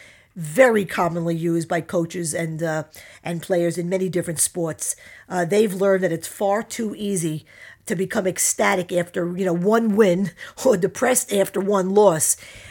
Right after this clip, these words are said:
Uh, either one can cause you to lose your, you know, your discipline and forget about the process. Don't tie your emotions to results. The highs can be just as dangerous as the lows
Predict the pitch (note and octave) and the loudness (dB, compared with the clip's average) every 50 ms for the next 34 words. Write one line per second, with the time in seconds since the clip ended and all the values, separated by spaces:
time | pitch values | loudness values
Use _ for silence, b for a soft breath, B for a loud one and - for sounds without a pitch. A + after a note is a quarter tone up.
0 | B B - F3+ F3+ - A#3+ C4 A3+ B3 A3+ G#3 A3 A3 G#3 G3+ G3 - G3+ F3+ | B B -4 -4 0 2 2 2 4 4 4 4 4 4 4 2 0 -4 -8 -8
1 | F3 - G#3+ G3+ G3+ F3+ G3+ F#3+ F3+ F3 F#3+ G3+ G3 D#3 F#3 F3+ E3+ E3+ E3+ A#3 | -6 -2 0 2 2 2 0 -2 -2 0 0 -2 -2 0 0 -2 -2 -2 -4 -4
2 | G#3 F3 E3+ F3 D#3+ G3+ G3+ G3+ - F#3+ - G#3 F#3+ F3+ E3+ E3+ - F3+ F3+ F#3+ | -4 -2 -2 -2 0 0 0 0 -2 -6 -6 -4 -4 -4 -4 -4 -4 0 0 2
3 | F#3 F3+ E3+ D3+ D3+ - - - - A#3 B3+ B3+ - - - - - - - B | 2 2 0 -2 -4 -6 -8 -2 0 0 2 2 0 -2 -4 -6 -8 -8 -10 B
4 | B B B B B B B E3 - G#3+ A3+ C#4 E4+ E4 - - - - B3 B3 | B B B B B B B -4 0 2 2 0 0 -4 -10 -10 -10 -10 -10 -6
5 | B3 B3 B3 G#3+ F#3+ G3+ F#3+ F#3+ F3+ F3+ F3+ F#3+ G3+ G#3 - - - D3+ D3+ D3 | -4 -4 -4 -2 -2 0 0 0 0 0 0 0 0 0 -2 -4 -8 -8 -8 -6
6 | D3 C#3 - - b b b b b b - - - F#3 F3 F#3 E3+ C3+ F#3 E3+ | -4 -4 -4 -4 b b b b b b -8 -4 -4 -2 -2 -2 -2 -2 -2 -2
7 | D3 C3 - - - - - - b b b b b b b b b - F3 F3 | -4 -6 -10 -10 -6 -6 -6 -8 b b b b b b b b b -6 -4 -4
8 | - - - A#3 A3+ A3+ A#3+ C4 C#4+ C#4+ - - - A3+ F#3+ F3 F#3 F3 D3+ - | -4 -6 -6 -4 -2 0 0 0 0 -2 -2 -2 -4 -6 -4 -4 -8 -8 -8 -6
9 | - A#3 A#3+ C#4 - - - C#4+ A#3 G3+ - A3+ G#3 G#3+ G#3 F#3 E3 E3 D#3+ - | -4 -4 -4 -4 -6 -8 -8 -10 -8 -2 0 0 0 0 -2 -4 -4 -4 -4 -6
10 | - - G3 F3 D3+ F#3 F3 F#3 A3 B3 B3+ A3 F3+ E3+ D#3+ E3 F3 - | -6 -6 -8 -6 -4 -4 -4 0 2 2 2 2 2 0 -2 -4 -4 -6